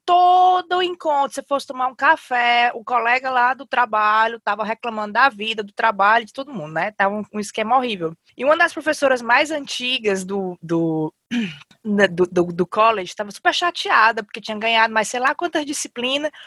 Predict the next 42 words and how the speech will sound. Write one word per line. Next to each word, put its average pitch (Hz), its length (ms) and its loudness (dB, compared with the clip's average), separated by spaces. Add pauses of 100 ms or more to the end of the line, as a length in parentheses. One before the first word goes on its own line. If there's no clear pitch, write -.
(140)
e 226 80 -2
não 277 140 -6
tava 294 180 4
feliz 277 300 0
porque - 100 -8
o 285 60 -2
salário 269 280 2
continuava 277 400 -2
o 349 60 -6
mesmo, 202 380 -4
né? 190 300 -4 (300)
Aí 269 220 4
eu 311 100 0
fui 370 140 -8
perguntar, 311 760 2
né? 196 240 0 (400)
É, 196 720 2
a 196 120 0
minha 269 180 -4
intenção 254 680 -4
era 220 220 0
perguntar 220 840 0 (520)
por 285 160 -2
quantos 370 360 -2
anos 262 280 -2
mais 240 400 2
ela 233 160 0
pretendia, 254 1080 0 (160)
né? 208 460 2 (260)
É, 214 360 4 (180)
continuar 294 460 0
trabalhando 320 320 0
naquela 349 300 0
empresa, 359 280 -2
já 285 100 2
que 294 100 -4
ela 285 100 2
tava 285 200 0
tão 320 160 -8
chateada 330 520 0
com 339 100 -6
aquilo. 311 640 -2